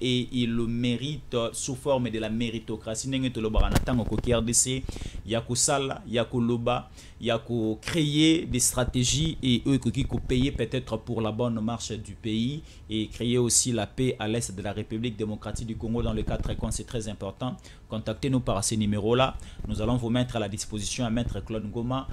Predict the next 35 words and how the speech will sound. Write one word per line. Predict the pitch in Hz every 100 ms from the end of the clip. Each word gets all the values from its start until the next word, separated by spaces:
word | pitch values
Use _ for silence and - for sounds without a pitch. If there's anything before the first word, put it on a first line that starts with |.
| - -
aux | 107 107
en | 123 110
France, | - 127 135 131 - - - 101
aux | 120
en | 123 110
Belgique, | 113 107 127 127 113
aux | 110
en | 127
États-Unis, | 117 110 127 127 110 120 131
aux | 110
en | 123 117
Canada, | - 110 113 110 135 127 - - -
aux | 101 120
en | 120
Angola, | 117 110 113 131
en | 123
Afrique | 110 - 127
du | 104
Sud, | - 131
aux | 110 110
Ali, | 123
partout. | - 131 - 165 180 - - -
Vous | 113 113
avez | 110 123
besoin | 117 113 131
de | 120
soutenir, | - 120 131 131 143 117 87
euh, | 98
cette | - 117 -
œuvre | 139 - 107 -
et | 104
à |
Maître | 113 123 -
Claude | 110 120 113
Ngoma. | 107 117 123 139